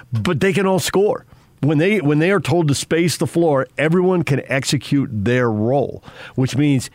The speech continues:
he doesn't, he see the second defender as often. And when he does,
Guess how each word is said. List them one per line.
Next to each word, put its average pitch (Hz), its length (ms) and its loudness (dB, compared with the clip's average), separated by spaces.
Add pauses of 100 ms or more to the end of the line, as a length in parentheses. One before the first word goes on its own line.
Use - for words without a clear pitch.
(100)
he 208 340 0
doesn't, 151 260 2
he 143 120 2
see 147 180 0
the 127 100 0
second 123 300 -2
defender 117 380 0
as 98 120 -2
often. 107 400 -2 (220)
And 127 140 0
when 160 120 0
he 151 180 2
does, 131 680 0